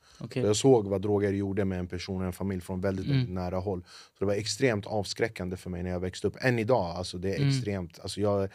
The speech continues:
Speaker 2: finns ingenting, eh, och det här säger jag inte för att
Speaker 1: Mm.
Speaker 2: låta så här macho, men det finns inget i världen som skrämmer mig förutom droger. Droger skrämmer mig
Speaker 1: Mm.
Speaker 2: faktiskt. Eh, alkohol, jag slutade dricka helt och hållet när jag blev pappa. Jag har druckit alkohol två gånger på elva år.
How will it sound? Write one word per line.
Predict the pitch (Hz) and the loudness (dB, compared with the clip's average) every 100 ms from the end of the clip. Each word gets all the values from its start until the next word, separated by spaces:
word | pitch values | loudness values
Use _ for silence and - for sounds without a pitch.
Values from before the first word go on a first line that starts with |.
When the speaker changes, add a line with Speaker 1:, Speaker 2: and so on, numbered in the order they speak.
| - - - | -12 -20 -4
Speaker 2:
finns | 117 | -2
ingenting, | 135 135 110 123 117 101 92 - | 2 2 2 0 -2 -2 -6 -10
eh, | 98 101 98 95 95 67 - - - 95 - 101 | -2 0 0 -2 -6 -8 -12 -16 -18 -20 -12 0
och | 107 | 6
det | |
här | 120 | 6
säger | 120 131 | 6 4
jag | 120 | 4
inte | 95 | 0
för | 95 | -2
att | 147 | -2
Speaker 1:
Mm. | |
Speaker 2:
låta | 95 87 | -2 -4
så | 101 | -6
här | 95 | -4
macho, | 120 123 - | -4 -6 -8
men | 92 92 | -6 -4
det | 107 | -4
finns | 113 - | -6 -2
inget | 165 131 117 | 0 0 0
i | 101 | -2
världen | 107 92 90 | -2 -2 -4
som | 92 | -6
skrämmer | - 113 98 | -4 -2 -2
mig | 90 85 - - - _ | -6 -10 -16 -20 -20 _
förutom | 113 101 95 | -2 0 -2
droger. | 98 98 98 95 | -2 -2 -2 -2
Droger | 107 107 101 | 0 2 2
skrämmer | - 98 92 | 0 -4 -4
mig | 90 107 | -4 -2
Speaker 1:
Mm. | 135 | -2
Speaker 2:
faktiskt. | 123 - 110 101 - _ _ - | -4 -10 -14 -16 -20 _ _ -2
Eh, | 101 101 - | 0 0 2
alkohol, | 135 - 123 147 143 | 2 4 2 4 4
jag | 123 | 2
slutade | 120 131 131 | 2 2 2
dricka | 113 113 107 | 0 -4 -2
helt | 117 107 | -2 -2
och | 101 | 0
hållet | 101 98 | 0 0
när | 95 | -2
jag | 90 | -2
blev | 92 | -4
pappa. | - 98 - 101 123 | -6 -12 -4 -4 -2
Jag | 107 | 0
har | |
druckit | 107 104 98 | 0 -2 -2
alkohol | 107 104 95 | -4 -4 -8
två | - 123 110 | -4 -2 0
gånger | 104 104 90 | 0 -2 -4
på | 92 | -4
elva | 101 90 87 | -4 -4 -6
år. | 90 101 | -4 -6